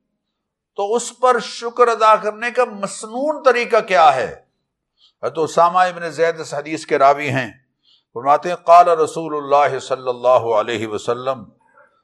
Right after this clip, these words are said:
"من صنع الیہ معروف فقال لفاعلہ جزاک اللہ خیرا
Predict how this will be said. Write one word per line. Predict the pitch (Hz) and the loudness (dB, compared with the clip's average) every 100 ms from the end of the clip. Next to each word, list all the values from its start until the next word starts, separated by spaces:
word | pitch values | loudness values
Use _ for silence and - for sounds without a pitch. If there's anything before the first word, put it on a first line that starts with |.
| _ | _
"من | 113 151 202 233 208 | _ 0 0 0 -8
صنع | - - 285 269 247 196 | -14 -10 -8 -4 -2 0
الیہ | 196 190 175 180 196 202 185 180 | -2 -2 -4 -4 -4 -6 -8 -6
معروف | 175 170 170 220 254 - 208 151 - _ _ _ _ _ _ - | -2 2 2 2 0 2 0 0 -14 _ _ _ _ _ _ -2
فقال | 160 160 185 208 | 0 2 4 6
لفاعلہ | 208 196 175 170 180 185 180 175 160 135 156 143 101 _ _ _ _ - | 6 0 -4 -2 2 2 0 -6 -8 -8 -10 -10 -12 _ _ _ _ -14
جزاک | 101 135 151 180 175 | -6 -2 2 2 2
اللہ | 165 151 160 151 147 | -2 2 4 6 4
خیرا | - - 190 226 190 127 87 | -2 0 0 2 2 2 0